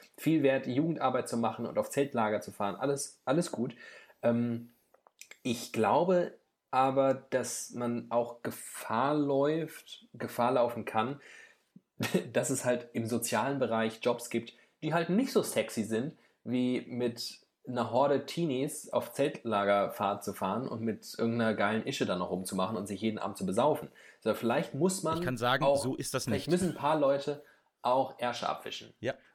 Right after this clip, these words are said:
Speaker 1: Und vielleicht müssen ein paar Leute, ähm, die Leichenteile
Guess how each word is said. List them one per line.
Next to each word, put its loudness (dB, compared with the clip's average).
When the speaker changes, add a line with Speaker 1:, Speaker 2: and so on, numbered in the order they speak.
Speaker 1:
Und -4
vielleicht 0
müssen -2
ein -10
paar 2
Leute, 2
ähm, -4
die 2
Leichenteile 0